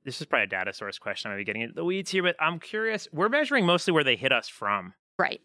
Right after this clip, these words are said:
Speaker 1: So the people that, like, work in the suburbs but come into the city won't show as suburbs, which, this makes more sense. We're saying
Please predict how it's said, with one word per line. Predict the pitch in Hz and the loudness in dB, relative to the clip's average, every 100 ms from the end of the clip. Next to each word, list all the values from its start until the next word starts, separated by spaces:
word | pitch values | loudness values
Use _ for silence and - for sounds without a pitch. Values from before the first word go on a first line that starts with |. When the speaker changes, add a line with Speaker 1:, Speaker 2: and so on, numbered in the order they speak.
| _ | _
Speaker 1:
So | 165 | 0
the | 151 | 0
people | 196 202 180 | -2 0 2
that, | 151 | 2
like, | 127 | 2
work | 117 123 143 147 | 0 2 2 2
in | - 127 | -2 0
the | 120 | 0
suburbs | - 127 123 117 - | 2 2 4 0 0
but | 113 | -2
come | - 127 | 0 0
into | 127 123 | 2 0
the | 110 | -2
city | - 123 110 | 0 0 2
won't | 131 147 | 0 0
show | 175 | 2
as | 127 | 2
suburbs, | - 127 113 104 92 | 2 0 0 -4 -4
which, | 120 - - - 131 | -6 -6 -12 -14 -8
this | 127 | -2
makes | 127 | -2
more | - 107 | -2 0
sense. | 120 107 | 0 -2
We're | |
saying | 117 151 135 | 0 0 0